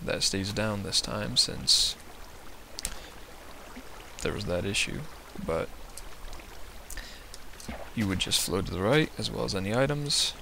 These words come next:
Ah, I'll have to fix that sometime. But anyway, the other side works. Oh wait, never mind. That's how it's supposed to be. Okay.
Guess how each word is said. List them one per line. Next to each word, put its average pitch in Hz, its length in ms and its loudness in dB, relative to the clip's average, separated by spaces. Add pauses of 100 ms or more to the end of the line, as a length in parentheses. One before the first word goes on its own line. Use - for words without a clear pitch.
(640)
Ah, 98 360 -2 (180)
I'll 110 120 -2
have 110 120 -2
to - 80 -4
fix - 280 6
that - 160 4
sometime. - 500 2 (3250)
But - 120 0
anyway, 98 400 2 (560)
the - 100 0
other 101 140 2
side 104 320 6
works. - 640 4 (1800)
Oh 101 160 6
wait, 107 180 2
never 110 180 0
mind. 113 360 -2 (800)
That's 113 160 4
how 101 120 8
it's 87 100 4
supposed - 280 2
to - 60 -4
be. 107 220 -2 (880)
Okay. 104 400 0